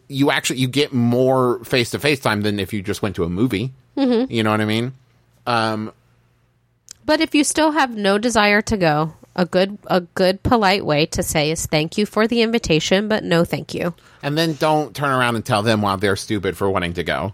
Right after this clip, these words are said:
Speaker 1: That's never a good look.
Speaker 2: That's, that's not very gracious of you. Have,
Speaker 1: Yeah, but
Speaker 2: for
Speaker 1: you
Speaker 2: being
Speaker 1: go have
Speaker 2: invited.
Speaker 1: fun, and let's meet up afterwards
Speaker 2: Right.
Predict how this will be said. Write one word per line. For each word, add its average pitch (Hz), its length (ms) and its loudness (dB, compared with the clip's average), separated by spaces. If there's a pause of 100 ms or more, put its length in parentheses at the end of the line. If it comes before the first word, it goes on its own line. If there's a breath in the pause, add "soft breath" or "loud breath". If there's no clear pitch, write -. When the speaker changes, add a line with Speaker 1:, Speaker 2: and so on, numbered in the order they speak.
Speaker 1:
That's 113 220 -2
never 117 320 0
a 110 40 0
good 95 200 -2
look. 80 180 -6
Speaker 2:
That's, 226 280 -2
that's 208 280 -2
not 208 200 0
very 175 260 0
gracious 160 580 -2
of 156 140 -4
you. 143 240 -2
Have, 147 260 -4
Speaker 1:
Yeah, 107 200 0
but 113 180 -4
Speaker 2:
for 190 100 0
Speaker 1:
you 185 60 0
Speaker 2:
being 196 120 0
Speaker 1:
go 240 120 2
have 233 220 0
Speaker 2:
invited. 135 60 -2
Speaker 1:
fun, 190 360 0 (100)
and 151 140 -4
let's 156 200 -4
meet 170 160 0
up 170 140 0
afterwards 139 880 -2
Speaker 2:
Right. 392 280 0